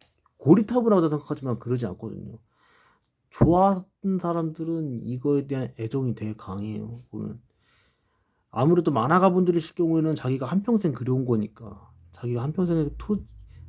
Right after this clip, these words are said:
한평생에 여-, 젊음을 투자했고 청춘을 투자했던 거니까요.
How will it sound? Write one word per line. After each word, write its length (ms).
한평생에 580
여-, 220
젊음을 540
투자했고 440
청춘을 440
투자했던 520
거니까요. 760